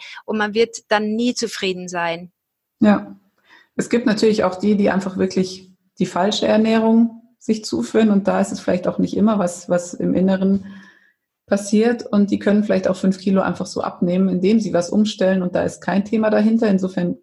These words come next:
Speaker 2: gibt es bestimmt auch solche Fälle, aber ich glaube, in, im Großteil, beim Großteil der Menschen ist es doch eher so, dass man da schon genauer hingucken sollte, was dahinter steckt und dann kann man es auch langfristig hinbekommen.
Speaker 1: Ja.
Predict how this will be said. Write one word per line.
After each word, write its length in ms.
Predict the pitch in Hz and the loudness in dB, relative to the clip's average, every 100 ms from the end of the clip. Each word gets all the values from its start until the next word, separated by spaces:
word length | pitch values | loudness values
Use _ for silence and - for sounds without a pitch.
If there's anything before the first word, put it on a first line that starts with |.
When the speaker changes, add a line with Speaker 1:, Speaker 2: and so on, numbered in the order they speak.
| _ | _
Speaker 2:
gibt 200 | 208 208 | -4 -2
es 140 | 185 | -8
bestimmt 480 | - - - 254 254 | -6 -4 2 2 2
auch 160 | 196 190 | -2 -2
solche 340 | - 202 226 | 0 0 0
Fälle, 320 | 233 214 220 | -2 2 2
aber 160 | 208 185 | 2 0
ich 80 | 185 | 0
glaube, 280 | 185 185 180 | 0 0 0
in, 280 | 175 175 | 0 -2
im 300 | - 170 165 | -2 -2 -4
Großteil, 720 | 160 175 214 - 202 196 196 - - _ _ _ _ | -4 -2 -2 -2 0 2 2 -4 -16 _ _ _ _
beim 160 | 175 170 | -4 -2
Großteil 520 | 170 220 226 202 196 | 0 0 0 2 4
der 120 | 185 | 4
Menschen 300 | 180 185 - | 4 0 0
ist 120 | 185 | -4
es 100 | 165 | -4
doch 220 | - 175 - | -4 -4 -2
eher 240 | 170 175 | -2 -2
so, 160 | 175 165 | -2 -4
dass 220 | 165 - | -4 -2
man 320 | 165 165 165 _ _ _ _ _ | 0 0 -4 _ _ _ _ _
da 120 | - 175 | -4 -2
schon 240 | 190 185 | 2 2
genauer 360 | 180 170 175 175 | 2 2 2 2
hingucken 520 | 185 190 - - 170 | 2 2 -2 -2 0
sollte, 300 | 165 160 165 | 2 0 0
was 200 | 170 - | -2 0
dahinter 360 | 180 190 196 | 2 2 2
steckt 340 | 196 - 196 - | -2 0 -2 0
und 180 | 175 160 | -2 0
dann 360 | 165 180 190 - _ _ | 2 2 0 -4 _ _
kann 120 | - 175 | -2 0
man 120 | 175 | 0
es 120 | 175 | 0
auch 140 | 175 | -2
langfristig 580 | 165 165 185 180 - 196 | 2 0 0 -6 -4 -2
hinbekommen. 760 | 190 165 156 - 156 156 156 - _ _ | 0 2 0 -2 -2 -2 -6 -18 _ _
Speaker 1:
Ja. 300 | 202 196 | -10 -10